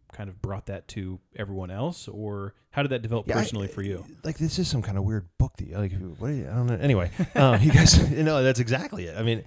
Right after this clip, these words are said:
Speaker 2: uh, and, and maybe that's just 'cause it's, there's some logical progression in there, right? But,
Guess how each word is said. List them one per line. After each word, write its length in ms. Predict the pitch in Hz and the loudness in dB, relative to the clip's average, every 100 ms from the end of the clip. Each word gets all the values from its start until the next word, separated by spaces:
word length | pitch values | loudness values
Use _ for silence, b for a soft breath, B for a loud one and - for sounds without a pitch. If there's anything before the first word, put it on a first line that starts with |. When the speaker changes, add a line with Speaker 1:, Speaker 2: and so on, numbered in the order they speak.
| B B B | B B B
Speaker 2:
uh, 300 | 117 104 98 | 0 2 0
and, 280 | - 107 101 | 0 0 0
and 260 | - 104 98 | -2 -4 -2
maybe 220 | 107 104 | 0 0
that's 180 | 98 87 | 0 -2
just 320 | 101 87 - | -4 -4 -6
'cause 220 | - 87 | -6 -6
it's, 220 | 85 - | -6 -10
there's 240 | - 80 78 | -12 -10 -10
some 200 | 85 80 | -8 -6
logical 360 | 87 87 90 | -6 -6 -6
progression 520 | 87 78 82 92 - 82 | -8 -8 -4 -4 -4 -6
in 80 | |
there, 160 | 76 71 | -8 -10
right? 220 | 73 87 | -8 -10
But, 160 | - 90 | -10 -14